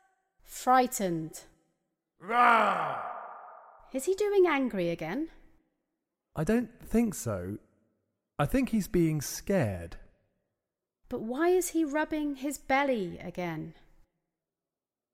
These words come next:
Speaker 3: <sighs> I'm not sure. He might be frightened, angry, and hungry. <laughs> How many actors can do that at the same time?
Speaker 1: There's not an easy way to say this, but I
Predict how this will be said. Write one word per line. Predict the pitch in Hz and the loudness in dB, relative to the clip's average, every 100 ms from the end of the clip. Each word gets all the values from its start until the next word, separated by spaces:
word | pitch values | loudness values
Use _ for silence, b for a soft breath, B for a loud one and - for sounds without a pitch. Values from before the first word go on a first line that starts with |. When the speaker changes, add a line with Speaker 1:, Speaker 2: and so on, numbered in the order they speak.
| _ | _
Speaker 3:
<sighs> | - - - - | -14 -12 -12 -8
I'm | 139 | -2
not | 160 156 | 0 -2
sure. | - 185 247 120 95 - - _ _ _ _ _ _ | -2 2 4 2 0 -12 -20 _ _ _ _ _ _
He | 220 | 2
might | 247 262 | 4 4
be | 170 147 131 - | 4 0 -2 -12
frightened, | - 165 156 151 156 151 | -6 0 0 0 -2 -4
angry, | 147 151 165 151 160 - | -2 -2 -2 0 -2 0
and | 175 269 | 0 2
hungry. | 185 135 107 87 69 _ _ | 2 2 0 -4 -10 _ _
<laughs> | _ _ - | _ _ -8
How | - 196 | -2 2
many | 180 147 | 2 2
actors | 170 185 - 135 | 0 0 -2 -2
can | - 131 | -2 2
do | 135 120 | 2 4
that | 147 123 135 | 2 0 -4
at | 113 | -4
the | 113 | -4
same | - 117 104 | 0 -2 -2
time? | - 110 92 82 - - _ _ _ _ _ - | -4 -4 -4 -10 -18 -20 _ _ _ _ _ -12
Speaker 1:
There's | 226 226 | -8 -2
not | 254 311 - | 0 0 -2
an | 285 | 0
easy | 294 285 269 262 | 0 0 -2 -2
way | 262 220 185 165 - | 0 0 -2 -6 -12
to | 190 | -12
say | - 220 196 | -2 0 0
this, | 170 170 - - | -2 -6 -10 -12
but | 208 | -8
I | 208 | -6